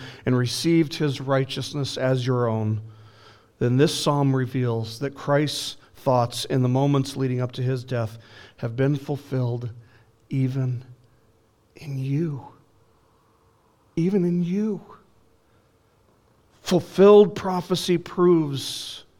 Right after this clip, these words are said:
that we can trust God because he sees the end from the beginning. And nothing,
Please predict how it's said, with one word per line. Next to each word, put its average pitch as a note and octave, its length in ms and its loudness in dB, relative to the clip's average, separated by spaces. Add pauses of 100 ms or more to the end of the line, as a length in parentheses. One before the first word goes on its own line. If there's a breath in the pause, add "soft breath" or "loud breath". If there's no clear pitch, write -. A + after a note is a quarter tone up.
(1500)
that - 100 -14
we C3+ 160 -4
can B2+ 160 -8
trust - 420 -14
God G2 360 -16 (1160 soft breath)
because F3 300 -2
he G3 100 2
sees D#3 440 -2
the C3 160 -4
end A#2+ 200 -4
from C3+ 180 -4
the B2 60 -4
beginning. A2+ 540 -6 (640 soft breath)
And F#3 280 8
nothing, C#3+ 600 4